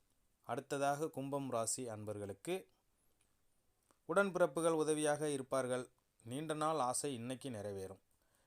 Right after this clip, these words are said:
வெளியூர்லேருந்து எதிர்பார்த்த நல்ல செய்தி வந்து சேரும். சேமிப்பு தொடர்பான சிந்தனைகள்லாம் இன்றைக்கு மேம்படும். சொத்து விற்பனையால லாபம் அதிகரிக்கும்.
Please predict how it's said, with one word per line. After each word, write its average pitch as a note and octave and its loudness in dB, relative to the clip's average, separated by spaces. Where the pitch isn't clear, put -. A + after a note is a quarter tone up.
வெளியூர்லேருந்து E3 4
எதிர்பார்த்த D3+ 4
நல்ல C#3 0
செய்தி B2+ -2
வந்து B2+ -4
சேரும். A2+ -4
சேமிப்பு E3+ -4
தொடர்பான C3 0
சிந்தனைகள்லாம் B2 -4
இன்றைக்கு A2+ -6
மேம்படும். F#2+ -10
சொத்து - 2
விற்பனையால D#3+ 4
லாபம் D3 6
அதிகரிக்கும். A#2+ -2